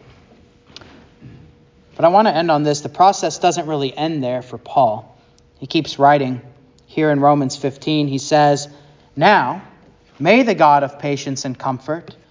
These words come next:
grant you to be like-minded toward one another according to Christ Jesus, that you may with one mind and with one mouth glorify the God and Father of our Lord Jesus Christ." When we have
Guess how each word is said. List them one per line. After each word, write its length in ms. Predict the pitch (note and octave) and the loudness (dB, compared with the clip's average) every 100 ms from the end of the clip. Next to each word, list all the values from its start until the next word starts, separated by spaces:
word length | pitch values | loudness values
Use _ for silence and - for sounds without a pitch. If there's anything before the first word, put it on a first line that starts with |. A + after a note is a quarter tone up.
| _ _ | _ _
grant 280 | E3+ F#3 F3+ | -4 -4 -4
you 60 | F#3 | -6
to 80 | |
be 160 | D#3+ D#3+ | -4 -2
like-minded 640 | D#3 G3 G3+ F3+ F3+ F3 | 2 2 2 0 0 -4
toward 200 | D#3+ E3+ | -4 -4
one 140 | D3+ D#3+ | -2 -4
another 540 | D3 D3+ D3 D3 D3 - _ _ | -2 -2 0 -2 -4 -16 _ _
according 320 | - - D#3+ D3 | -10 -4 -4 -4
to 40 | |
Christ 340 | - D3+ C#3 | -2 -2 -2
Jesus, 320 | - F3 D#3+ D#3 | -4 -6 -6 -6
that 100 | C#3 | -4
you 120 | D#3+ | -2
may 140 | E3+ | 0
with 240 | C#3+ C3+ D3+ | -2 -4 0
one 240 | F#3+ A#3 | 2 2
mind 300 | F3 D#3 D3+ | 2 0 0
and 80 | C#3 | -4
with 180 | C3+ E3 | -4 2
one 240 | G#3+ A#3+ | 2 2
mouth 300 | D#3+ A2 G#2+ _ _ _ _ - | -2 -8 -12 _ _ _ _ -6
glorify 600 | D3 G3 G3+ G3+ F3+ F3 | 2 4 4 4 4 2
the 80 | |
God 480 | D#3 D3+ D#3 D3+ D3 - _ _ | 0 2 2 2 -2 -10 _ _
and 100 | C3 | -20
Father 380 | C3+ D3 D3 C#3+ | -4 0 2 2
of 100 | C#3 | -2
our 120 | C#3+ | -2
Lord 320 | C3 C3 B2 A#2+ | -6 -6 -10 -10
Jesus 340 | C3 A#2+ A#2 | -14 -14 -16
Christ." 640 | - G#2+ - - - - _ _ _ _ _ _ _ _ _ _ _ _ _ _ _ _ _ _ _ _ _ | -16 -16 -16 -20 -20 -20 _ _ _ _ _ _ _ _ _ _ _ _ _ _ _ _ _ _ _ _ _
When 140 | C#3 D3 | -10 -8
we 80 | D3+ | -6
have 480 | D3+ F3+ F3+ D#3 | -2 2 0 -2